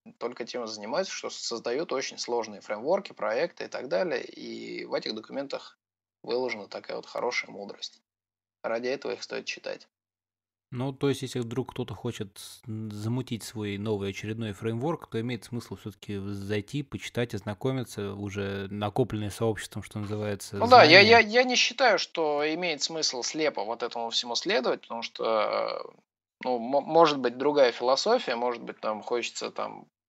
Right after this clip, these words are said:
Speaker 1: более гибкое что-то сделать, может, хочется сделать попроще, побыстрее, но посмотреть на это определённо стоит.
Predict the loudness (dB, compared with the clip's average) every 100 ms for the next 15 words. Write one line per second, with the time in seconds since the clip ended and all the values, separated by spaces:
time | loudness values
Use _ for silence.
0 | _ -20 -20 -20 -6 4 6 6 0 -2
1 | -2 0 0 -2 -8 -6 -2 -2 -2 -2
2 | -2 -2 -4 -4 -4 -6 -6 0 -2 0
3 | -2 0 -2 -2 -8 -8 -6 -4 0 2
4 | 2 0 0 2 2 0 -6 -4 -2 -2
5 | -2 -2 -4 -2 -4 -2 -4 -10 -8 -6
6 | -6 -8 -8 -10 -12 -16